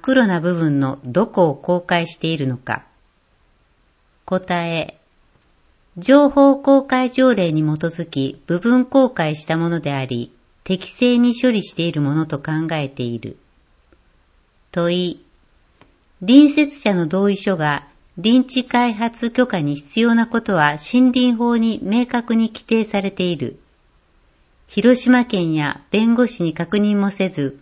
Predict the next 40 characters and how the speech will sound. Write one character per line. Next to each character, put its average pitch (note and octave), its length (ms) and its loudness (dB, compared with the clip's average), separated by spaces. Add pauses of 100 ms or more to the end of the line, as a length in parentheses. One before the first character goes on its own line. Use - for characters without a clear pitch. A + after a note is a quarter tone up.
(120)
不 - 180 -2
要 C4 220 4
と C4 160 0
判 A#3 280 2
断 D3+ 220 -2
す D#3 160 -8
る D3+ 100 -2
の C#3 140 2
は B2+ 160 0
お C3 40 -6
か G#3+ 200 -2
し C4 200 2
い A#3+ 40 4
の F3+ 140 0
で C#3+ 100 0
は C3 100 -4
な C3 160 -4
い A#2+ 60 -12
か。 - 280 -6 (920)
私 F3+ 460 -2
は F3+ 260 0 (340)
林 C4 300 8
野 C#4+ 80 2
庁 G#3+ 220 2
に F3 100 0
も D#3+ 140 0
電 E3+ 240 -2
話 E3+ 100 -2
し、 D#3 400 -8
必 - 320 -6
要 B3+ 200 4
書 B3+ 180 2
類 G#3 180 0
と C#3 140 -6
確 D3 260 -6
認 D#3 180 2
し D3+ 120 -10
て C#3+ 80 -2
い B2+ 160 -2
る。 - 200 -12